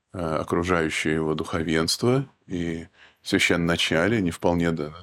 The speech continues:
соответствует тем призваниям, в которых они служат. И, в общем,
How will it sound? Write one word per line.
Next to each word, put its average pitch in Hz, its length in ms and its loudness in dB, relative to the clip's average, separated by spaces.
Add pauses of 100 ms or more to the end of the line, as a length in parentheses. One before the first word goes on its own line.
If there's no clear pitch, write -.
(520)
соответствует 90 840 0 (200)
тем 87 380 -2 (720)
призваниям, 95 560 4
в - 40 -12
которых 110 520 2
они 95 520 2
служат. 90 640 0 (480)
И, 90 220 2
в 87 160 2
общем, 98 840 0